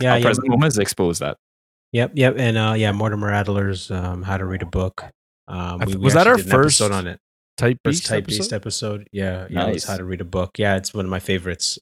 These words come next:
Speaker 1: Um, and I incorporate those, those principles, um, in my
Speaker 3: When, when,
Speaker 1: teachings.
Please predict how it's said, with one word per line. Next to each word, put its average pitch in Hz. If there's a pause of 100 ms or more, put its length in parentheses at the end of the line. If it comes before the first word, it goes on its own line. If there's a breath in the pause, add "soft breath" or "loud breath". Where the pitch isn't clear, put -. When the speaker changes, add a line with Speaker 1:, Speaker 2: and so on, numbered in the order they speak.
Speaker 1:
Um, 85 (760)
and 95
I 95
incorporate 98
those, 95 (100)
those 98
principles, 92
um, 85 (800)
in 90
my 87
Speaker 3:
When, 143 (180)
when, 127
Speaker 1:
teachings. -